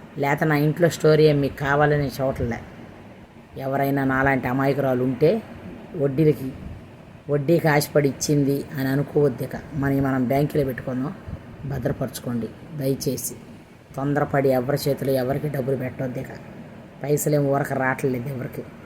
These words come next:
ఇందుకే వాళ్ళు ఎత్తకపోతారు, మన డబ్బులకి సమాధానాలు ఉండవు, మనల్ని ముంచుతారు. వాడట్ట లోకులు ఎన్ని డబ్బులు ముంచో బిల్డింగ్లు కడుతున్నారు, వాళ్ళు బిల్డింగ్లో ఉంటారు, మనం పూరేళ్లలో ఉండాల. ఇట్లాంటి ఎదవల్ని దేవుడు క్షమించడు.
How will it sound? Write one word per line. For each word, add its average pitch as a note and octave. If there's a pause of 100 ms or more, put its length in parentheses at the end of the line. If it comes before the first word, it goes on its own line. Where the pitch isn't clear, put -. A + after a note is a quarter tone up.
(580)
ఇందుకే C#3+
వాళ్ళు C3+
ఎత్తకపోతారు, C#3+
మన C3+
డబ్బులకి C#3+ (140)
సమాధానాలు C#3
ఉండవు, C3
మనల్ని C3
ముంచుతారు. C3 (800)
వాడట్ట C#3
లోకులు D3+
ఎన్ని D3
డబ్బులు D3+
ముంచో D3
బిల్డింగ్లు D#3
కడుతున్నారు, B2+
వాళ్ళు F3+
బిల్డింగ్లో F3+
ఉంటారు, D3 (540)
మనం F3
పూరేళ్లలో E3+
ఉండాల. C3 (1000)
ఇట్లాంటి D3
ఎదవల్ని C#3 (480)
దేవుడు D#3+
క్షమించడు. D#3